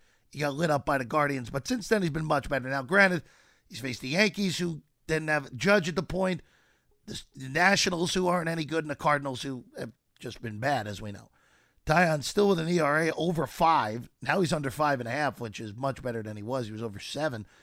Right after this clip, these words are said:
for a majority of the year. But he has been a whole run better on his fip. It's four point six. So he has been, he hasn't been good, but he hasn't been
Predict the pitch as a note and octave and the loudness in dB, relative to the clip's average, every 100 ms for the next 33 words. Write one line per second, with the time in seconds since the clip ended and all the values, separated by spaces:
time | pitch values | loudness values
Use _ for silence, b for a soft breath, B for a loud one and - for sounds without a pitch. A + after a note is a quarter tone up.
0 | b b b - B2 A#2 B2+ A#2+ A2 G#2+ | b b b -10 -10 -6 -6 -4 -6 -6
1 | G#2 G2+ G#2 A2+ - _ _ _ _ - | -6 -6 -8 -10 -12 _ _ _ _ -2
2 | D3+ D3 A3+ B3+ A#3+ G#3 D#3 G#3 D3 G3+ | 0 4 6 8 8 8 4 4 4 4
3 | F#3 F3+ F3 C3+ E3 E3+ C3+ A#2 - - | 4 4 2 2 0 2 0 -2 -8 -4
4 | D3 G#2+ G#2 - D#3 - C3+ A2 - C#3+ | -4 -4 -10 -6 -4 -2 -4 -6 -6 -6
5 | G#2 - - _ _ _ _ _ - D#4 | -6 -12 -20 _ _ _ _ _ 4 8
6 | E4 E4 F#3 A#3 G#3+ D4+ G#3+ F#3+ C#3+ B2+ | 10 8 6 4 8 8 6 2 -4 2
7 | G#3 G#3 G#2+ G#2 - _ _ _ _ _ | 6 6 4 -6 -14 _ _ _ _ _
8 | - C#4 C#4 D4 A#3 A3 | 4 6 8 8 6 2